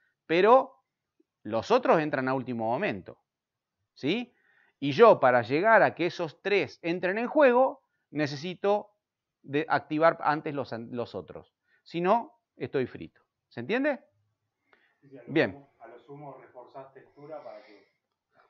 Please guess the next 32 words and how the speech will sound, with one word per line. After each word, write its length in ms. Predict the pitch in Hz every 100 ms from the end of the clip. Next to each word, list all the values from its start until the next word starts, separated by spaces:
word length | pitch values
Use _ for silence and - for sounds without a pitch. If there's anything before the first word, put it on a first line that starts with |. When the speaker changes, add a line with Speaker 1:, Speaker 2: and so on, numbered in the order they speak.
| _ 104 104 -
Speaker 2:
es 140 | 127
que 120 | 139
te 140 | 135 -
lo 100 | 107
retenga 600 | 107 107 107 123 117 117
por 140 | 113
ahí 80 | 120
un 80 | 117
poquito 320 | 113 - 120
más 100 | 131
y 40 | 143
tenga 120 | 143
Speaker 1:
Sí, 400 | - 226 208 156
Speaker 2:
un 60 |
poco 60 | -
más 80 | -
de 60 |
Speaker 1:
en 40 | 180
Speaker 2:
tiempo. 100 | 196
Speaker 1:
realidad 340 | 196 220 254
tiene 200 | 254 240
que 80 | 202
ver 120 | 214
con 120 | 220
la 100 | 208
fijación 400 | 175 165 165 196
Speaker 2:
Pero 100 | 202
Speaker 1:
del 80 | 196
Speaker 2:
ya 60 | 151
es, 60 |
Speaker 1:
estímulo. 480 | 175 139 117 101 87 _
Speaker 2:
ya 340 | 156 139 139